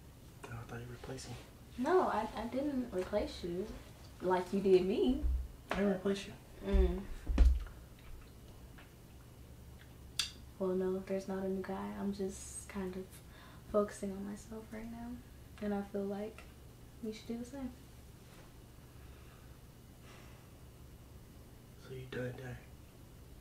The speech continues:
Speaker 2: As of right now, Jackson, I mean,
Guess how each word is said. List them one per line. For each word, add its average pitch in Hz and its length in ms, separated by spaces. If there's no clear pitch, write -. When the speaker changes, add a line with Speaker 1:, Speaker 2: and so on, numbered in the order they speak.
Speaker 2:
As 185 220
of 202 140
right 226 220
now, 262 160
Jackson, 254 400
I 240 40
mean, 233 360